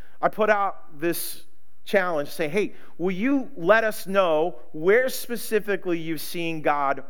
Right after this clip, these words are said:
work?" And we had a few of you responded to the, the, the, to the message of, of where you've seen God work. And so I just wanted to read a few things, and then I want you to listen to, I want you to listen to a gr-,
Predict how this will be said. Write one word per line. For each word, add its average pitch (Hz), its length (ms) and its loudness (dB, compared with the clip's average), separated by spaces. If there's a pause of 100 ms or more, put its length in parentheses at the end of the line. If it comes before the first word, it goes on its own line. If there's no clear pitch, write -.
work?" 151 400 0
And 151 100 -4
we 170 60 -2
had 202 160 2
a - 60 -10 (420)
few 294 240 2
of 277 100 -2
you 180 160 0
responded 185 760 -2
to 156 200 -2
the, 147 200 2 (320)
the, 175 180 -2
the, 165 200 -2 (120)
to - 100 -4
the 160 100 2
message 170 500 -2
of, 160 280 2 (240)
of 156 240 -6
where 190 380 2
you've 233 180 -4
seen 190 200 -4
God 175 200 4
work. 190 220 0
And 170 80 -4
so 226 100 0
I 294 80 4
just 320 140 -4
wanted 262 220 2
to 180 100 0
read 196 300 -2
a 196 60 4
few 180 220 -4
things, 180 320 -2 (240)
and 175 160 0
then 262 120 6
I 277 60 4
want 233 240 0
you 202 100 -2
to 180 80 4
listen 214 540 2
to, 170 540 0 (260)
I 202 40 0
want 269 120 2
you 269 60 -2
to 240 60 4
listen 220 380 0
to 180 520 0 (160)
a 165 40 -6
gr-, - 140 -8